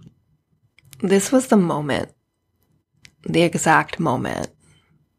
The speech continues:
where I knew I wasn't gonna be okay.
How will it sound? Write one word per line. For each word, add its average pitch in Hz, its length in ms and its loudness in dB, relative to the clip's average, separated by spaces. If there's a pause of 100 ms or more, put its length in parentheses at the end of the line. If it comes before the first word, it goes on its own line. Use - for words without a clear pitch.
(500)
where 165 180 -2
I 160 140 4
knew 160 280 -2
I 151 120 0
wasn't 151 400 -4
gonna 147 180 -4
be 147 280 -4
okay. 139 760 -6